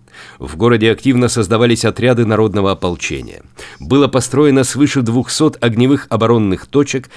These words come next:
и командных пунктов, а также оборудована полоса противотанковых и противопехотных препятствий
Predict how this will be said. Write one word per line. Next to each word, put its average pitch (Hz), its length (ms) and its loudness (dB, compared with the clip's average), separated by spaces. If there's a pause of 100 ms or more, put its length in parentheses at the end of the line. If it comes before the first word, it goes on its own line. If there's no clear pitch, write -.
(200)
и 131 80 2
командных 98 580 0
пунктов, - 500 -12 (240)
а 78 120 -4
также 151 400 -2 (180)
оборудована 160 640 2
полоса 139 460 0
противотанковых 143 960 0 (260)
и 190 100 -2
противопехотных 147 1040 0
препятствий 127 720 -4